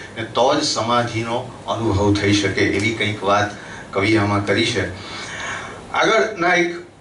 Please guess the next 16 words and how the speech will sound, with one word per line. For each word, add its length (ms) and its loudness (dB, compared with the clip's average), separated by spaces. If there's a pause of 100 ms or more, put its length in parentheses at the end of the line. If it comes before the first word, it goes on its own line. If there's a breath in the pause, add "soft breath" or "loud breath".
(420)
ચિત્રમાં 840 4
રાફડા 520 4
રદ્દી 360 2
પ્રયોજીને 580 0
નયનભાઈએ 540 0
જે 140 0
ગઝલ 220 2
લખી 360 4
છે, 200 2
એની 120 2
સાથે 340 4
ચિત્ર 300 0
કંઈક 480 -2
આ 120 4
પ્રકારનું 500 2
છે. 160 2